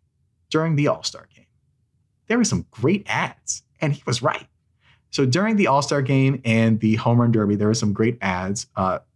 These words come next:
one that I particularly liked was the preview for the Monsters at Work Disney Plus series when it was on. So the E S P N broadcast did this, obviously.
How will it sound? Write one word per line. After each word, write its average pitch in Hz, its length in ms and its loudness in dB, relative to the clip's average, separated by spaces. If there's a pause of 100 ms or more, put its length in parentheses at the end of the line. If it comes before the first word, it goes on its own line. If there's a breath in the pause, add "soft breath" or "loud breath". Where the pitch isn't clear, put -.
(140)
one 170 280 2
that 165 180 -2
I 131 160 0
particularly 143 500 -2
liked 147 400 -2 (600)
was 120 340 0
the 110 240 -2
preview 135 460 0
for 127 100 -4
the 107 140 4
Monsters 117 500 2
at 104 180 0
Work 104 400 -4 (480)
Disney 120 260 0
Plus - 300 -2
series 151 480 0
when 113 140 2
it 110 40 2
was 104 120 2
on. 104 240 0
So - 100 -6
the 113 160 0
E 110 60 4
S 110 100 -2
P - 160 -4
N 98 60 4
broadcast 92 480 -4
did 78 160 -14
this, - 140 -10
obviously. 87 560 -8